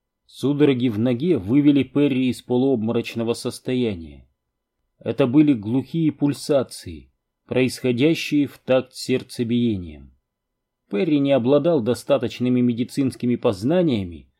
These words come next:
чтобы осознать масштабы катастрофы, разразившейся в левой ноге, прямо под кожей. Не знал он и о том, что ахиллесово сухожилие разорвано острыми крючками на хвосте треугольника.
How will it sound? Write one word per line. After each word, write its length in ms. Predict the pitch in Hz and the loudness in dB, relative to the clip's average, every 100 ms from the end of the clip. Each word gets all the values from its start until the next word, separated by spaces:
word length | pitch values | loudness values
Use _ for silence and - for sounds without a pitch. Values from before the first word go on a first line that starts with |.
| _ _ _ | _ _ _
чтобы 340 | - 139 131 | -4 2 6
осознать 600 | 139 147 135 113 151 - | 6 4 0 2 0 0
масштабы 480 | 120 113 - 143 127 | -2 -4 2 2 2
катастрофы, 840 | - 117 113 - 170 196 - 87 _ _ _ _ | -2 -2 -2 -2 -2 -2 -2 -12 _ _ _ _
разразившейся 1160 | - 131 117 110 131 98 185 175 175 165 - 135 | 0 4 4 2 -2 0 -4 -2 -2 -2 0 -2
в 120 | 82 | 0
левой 320 | 113 143 139 | 0 2 2
ноге, 540 | 139 139 113 98 78 _ _ _ _ _ _ | 0 -2 -4 -6 -8 _ _ _ _ _ _
прямо 340 | - 147 143 110 | 0 2 4 2
под 220 | 123 - | -2 -2
кожей. 540 | 185 151 - 73 65 _ _ _ _ _ _ _ _ _ - | -2 -2 -2 -14 -20 _ _ _ _ _ _ _ _ _ -12
Не 280 | 95 123 135 | -2 0 0
знал 340 | 107 156 160 | 2 4 4
он 160 | 139 135 | 4 2
и 40 | |
о 100 | 131 | 0
том, 360 | - 196 123 - _ _ _ | 0 0 0 -4 _ _ _
что 300 | - - 139 | -20 -2 0
ахиллесово 800 | 143 - 147 160 180 170 131 123 | 0 2 2 4 4 2 0 -2
сухожилие 800 | - 123 139 131 196 170 107 | -2 -4 -2 0 0 2 0
разорвано 800 | 101 131 107 113 175 165 160 147 | 0 -2 -2 0 2 2 2 0
острыми 580 | - 139 135 - 123 123 | -2 -4 -4 -2 0 0
крючками 640 | 113 113 107 - 170 165 | 0 -4 -6 -4 0 0
на 120 | 143 131 | 0 -2
хвосте 480 | 110 123 - 127 | -2 -4 -2 -4
треугольника. 880 | 117 104 123 127 135 95 90 - 71 | -4 -2 -2 -2 -4 -4 -10 -18 -20